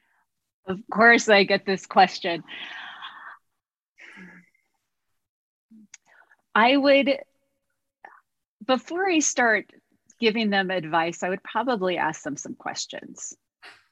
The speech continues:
such as, you know, what is going on with them in their life right now that is inspiring or prompting them to invest in a business?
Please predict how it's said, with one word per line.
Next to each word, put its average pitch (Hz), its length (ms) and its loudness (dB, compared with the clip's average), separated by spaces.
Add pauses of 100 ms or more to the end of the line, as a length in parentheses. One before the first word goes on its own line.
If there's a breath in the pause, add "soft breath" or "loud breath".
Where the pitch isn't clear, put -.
(260)
such - 560 2
as, 170 600 2 (560)
you 185 140 -8
know, 175 200 -4 (160)
what 208 800 4 (1120)
is 202 280 6
going 202 460 2
on 185 340 0
with 202 200 0
them 196 200 0
in 185 140 -2
their 175 180 -2
life 160 280 -4
right 170 200 -2
now 175 420 -2 (100)
that 180 240 2
is 175 580 -2 (240)
inspiring 185 800 4
or 170 80 2
prompting 214 720 0
them 156 460 -4 (260)
to 190 460 6
invest 156 460 0
in 156 100 -8
a - 80 -8
business? - 640 -14